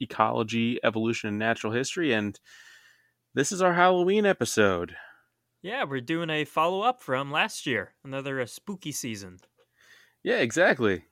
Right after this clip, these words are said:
Speaker 1: How was your, uh, how was your research for this episode?
Speaker 2: Yeah, I actually struggled with this one.
Speaker 1: Did you really?
Speaker 2: Ah, it's not because there wasn't anything,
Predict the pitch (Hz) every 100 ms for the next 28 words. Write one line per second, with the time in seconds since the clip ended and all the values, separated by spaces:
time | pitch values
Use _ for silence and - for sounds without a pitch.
0 | _ - 156 180 - 165 156 143 139 160
1 | 139 127 151 95 - 95 92 92 - 95
2 | 90 _ _ _ _ - 302 - 320 -
3 | 135 - 190 220 180 117 107 107 98 -
4 | 98 95 _ _ _ _ _ _ _ -
5 | 185 320 320 113 85 - _ _ _ _
6 | _ _ _ _ _ - - - - -
7 | 269 - - - _ _ _ _ 208 240
8 | 262 220 - 180 170 - 147 127 131 135
9 | 151 143 147 147 170 156 151